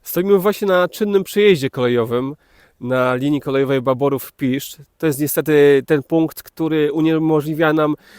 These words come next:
własiwą realizację zadania, ponieważ okres czasowy w-, uzgodnień wydłuża nam się,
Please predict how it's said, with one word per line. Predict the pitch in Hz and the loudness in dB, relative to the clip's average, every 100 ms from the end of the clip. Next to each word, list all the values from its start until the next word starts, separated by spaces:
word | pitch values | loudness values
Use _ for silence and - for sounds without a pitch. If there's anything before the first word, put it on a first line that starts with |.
| - | -20
własiwą | 127 143 - 160 156 151 147 147 147 147 147 | -8 -8 -6 0 4 4 6 4 4 2 2
realizację | 147 151 143 151 - 147 | 2 0 0 -2 -2 -4
zadania, | 151 147 139 120 | -2 0 0 -2
ponieważ | 113 127 127 131 - _ _ _ _ _ _ - | -4 -6 -4 -4 -6 _ _ _ _ _ _ -14
okres | - 156 170 147 - 143 | -6 -2 0 0 -2 -6
czasowy | 170 - 180 147 127 | -4 0 2 2 0
w-, | 120 131 135 135 131 | -4 -4 0 0 0
uzgodnień | 139 123 147 147 127 | -2 -4 -2 0 -2
wydłuża | 127 131 127 127 | -4 -8 -6 -4
nam | 117 113 | -4 -6
się, | - 123 | -8 -10